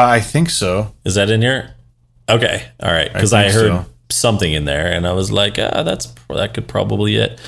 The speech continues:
Speaker 2: Um, but yeah, dude, it has kinda like a, um, I guess what I would say, yeah, like you said, it picks up a little bit, but it has almost, like, this poppy sort of beat
Speaker 1: Mm-hmm.
Speaker 2: to it.
Speaker 1: Yeah, it does.
Speaker 2: Um, and then, you know, they bring in the, the, the sitar again,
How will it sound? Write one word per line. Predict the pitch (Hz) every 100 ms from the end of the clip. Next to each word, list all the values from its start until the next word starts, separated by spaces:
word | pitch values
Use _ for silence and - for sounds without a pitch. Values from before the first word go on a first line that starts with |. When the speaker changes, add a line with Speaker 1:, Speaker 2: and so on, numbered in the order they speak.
| - - _
Speaker 2:
Um, | 87 90 87 87 85
but | 85 113
yeah, | 143 131
dude, | 110 120 117
it | 131
has | 180 233
kinda | - 185 151
like | 131 113
a, | 101 95 - - - -
um, | 98 98 98 92 87 - _
I | -
guess | 120 127 -
what | 104
I | 104
would | 95
say, | - 95
yeah, | 104 107
like | 120 123
you | 113
said, | 101
it | 87
picks | 135 123
up | 123 107
a |
little | 101 92
bit, | 95 92
but | 104
it | 95
has | 139 139
almost, | 123 110
like, | 104
this | 78 78
poppy | - 98 101 120 143 -
sort | - 127 113
of |
beat | 151 156
Speaker 1:
Mm-hmm. | 143 151
Speaker 2:
to | 156
it. | 151 - -
Speaker 1:
Yeah, | 120 117 107 98 98
it |
does. | 101 95 92 92
Speaker 2:
Um, | 92 92 -
and | 98 98 95
then, | 98 98 95 95
you | 85
know, | 85 90 107
they | 107
bring | 98 110 107
in | 98
the, | 95 92 95 98 -
the, |
the | 95
sitar | - 107 - 92 87
again, | 85 87 104